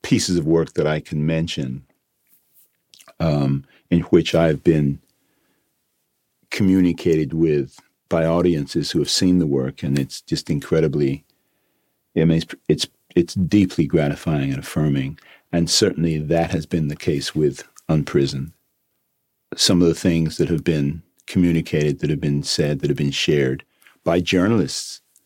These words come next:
by journalists, by friends, family, audience members, have been really, really, really gratifying about what this, what this work,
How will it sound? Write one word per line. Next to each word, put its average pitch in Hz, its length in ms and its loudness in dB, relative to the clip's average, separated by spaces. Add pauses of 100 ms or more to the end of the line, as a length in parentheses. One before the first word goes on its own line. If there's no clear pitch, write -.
(160)
by 76 120 0
journalists, 92 640 4 (360)
by - 200 0 (640)
friends, 90 500 2
family, 80 460 0
audience 80 440 0
members, 69 480 -2 (480)
have 78 240 -2
been 78 320 0
really, 80 260 4
really, 73 320 0
really 78 480 0
gratifying 67 720 -6 (340)
about 65 360 -4
what 67 220 -2
this, - 360 0 (1160)
what 82 160 6
this - 200 0
work, 71 280 0